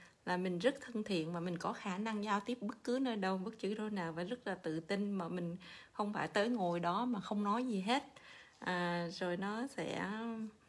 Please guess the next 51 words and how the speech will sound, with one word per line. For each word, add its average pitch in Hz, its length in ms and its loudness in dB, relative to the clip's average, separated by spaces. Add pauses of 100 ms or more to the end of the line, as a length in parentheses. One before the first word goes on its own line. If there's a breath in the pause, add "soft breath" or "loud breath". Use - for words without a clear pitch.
(440 soft breath)
nên 226 400 8
nói 240 140 4
chuyện 190 260 2
với 190 80 0
cái 240 140 0
người 190 340 0
kia. 202 260 0 (220)
Nếu 208 220 2
mà 254 120 2
không 220 240 -2
nói 214 180 2
được 180 200 -2
chuyện 170 280 2
dài 170 340 0
á, 220 140 0 (100)
thì, 185 260 0 (600 loud breath)
thì 185 140 -2
nói 185 180 2
hai 220 200 2
ba 202 220 0
câu. 196 320 -2 (320 soft breath)
Nhưng 214 140 2
mà 208 100 4
chị 170 280 2
thường 185 300 0
á, 208 120 -2
mấy 220 180 0
cái 247 160 0
người 196 200 0
phục 175 260 -2
vụ 160 220 0
đôi 185 160 2
khi 220 180 0
nói 208 160 2
chuyện 165 260 2
với 196 100 0
chị 190 140 -4
cả 180 160 0
buổi 170 460 4
luôn 233 320 6
á, 247 140 2
mà 190 360 0
cái 240 100 0
người 190 220 6
kia 208 160 0
chỉ 160 160 4
ngồi 185 300 4
nghe 202 340 4
thôi 208 280 2
á. 233 120 -2 (680 loud breath)
À, 175 680 2